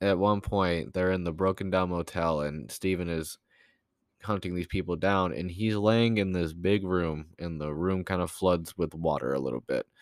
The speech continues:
But he's laying in the water, and, you know, he's kinda laying there. He has a gun to his side, and this, it shows this kill in the trailer. And,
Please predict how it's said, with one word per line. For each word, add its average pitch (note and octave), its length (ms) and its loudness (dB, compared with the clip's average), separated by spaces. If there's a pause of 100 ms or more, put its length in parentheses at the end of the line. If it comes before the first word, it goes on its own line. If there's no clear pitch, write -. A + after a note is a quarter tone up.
(340)
But F2+ 120 0
he's G2+ 200 0
laying A#2+ 280 0
in A#2+ 80 0
the F#2 80 2
water, F2 540 2 (180)
and, F2 420 -4 (1120)
you F2+ 120 -4
know, E2+ 140 4
he's E2 140 2
kinda G#2+ 220 4
laying G2+ 340 4
there. G2 220 4
He F2 100 0
has F#2 220 2
a E2+ 60 0
gun F2 640 2
to F2 120 -2
his E2+ 180 0
side, D2+ 360 0
and D2+ 320 -4
this, F2+ 300 0
it F2 140 -4
shows G2 320 2
this E2+ 160 -4
kill D#2+ 280 -2
in D2+ 80 -6
the D2 80 -10
trailer. D2+ 480 0 (1080)
And, E2+ 460 0